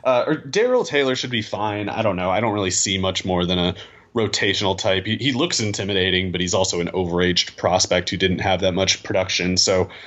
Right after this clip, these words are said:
I, I think he's, I think he's just gonna be a, a nondescript, uh, seven hundred rep sort of guy. But,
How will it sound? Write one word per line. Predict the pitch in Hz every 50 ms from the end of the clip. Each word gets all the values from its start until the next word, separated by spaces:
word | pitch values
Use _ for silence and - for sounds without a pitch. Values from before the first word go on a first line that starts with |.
| - - - -
I, | 107 104 92
I | - 104 98
think | - 107 92
he's, | 98 95 87 - 87 - - _ _ -
I | 135
think | 131 117
he's | 104 101 92
just | - - - -
gonna | 95 90 87
be | - 90 87 85
a, | 82 82 87 - -
a | 98 98
nondescript, | 98 95 92 90 95 92 90 - - - 107 98 95 98 - - - - - _ _ _ _ _ - -
uh, | 104 90 87 92
seven | - - - 117 104 104
hundred | 98 - 113 104 98 101 95 92
rep | 92 101 95 95 - - _ _
sort | - - - 107 101 101
of | 101 107
guy. | - 113 107 107 107 104 110 110 - - - - _ - -
But, | - 123 113 110 110 - -